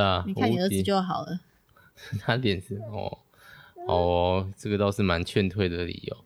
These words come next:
Speaker 2: 是吧？
Speaker 1: 嗯，好哦。那还有没有什么想买的东西？我想买的东西实在太多。
Speaker 2: 为什么会变成购物清单系列？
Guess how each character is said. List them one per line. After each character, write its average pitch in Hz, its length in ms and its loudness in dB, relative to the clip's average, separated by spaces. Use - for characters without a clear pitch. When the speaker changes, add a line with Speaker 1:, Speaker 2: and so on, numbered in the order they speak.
Speaker 2:
是 - 200 -14
吧？ 165 240 -10
Speaker 1:
嗯， 90 300 -4
好 - 240 -2
哦。 117 340 4
那 104 180 4
还 104 80 6
有 101 60 6
没 101 60 4
有 104 40 4
什 104 100 0
么 92 80 4
想 90 160 2
买 90 140 4
的 87 60 2
东 87 160 -2
西？ 95 180 -6
我 90 100 -2
想 104 160 2
买 110 100 8
的 101 100 6
东 - 20 6
西 104 60 4
实 - 60 -2
在 139 80 4
太 - 20 4
多。 131 80 4
Speaker 2:
为 - 60 6
什 202 60 4
么 208 60 4
会 226 60 4
变 240 120 4
成 208 160 0
购 220 160 4
物 220 80 6
清 202 220 2
单 185 180 4
系 202 220 2
列？ 180 100 0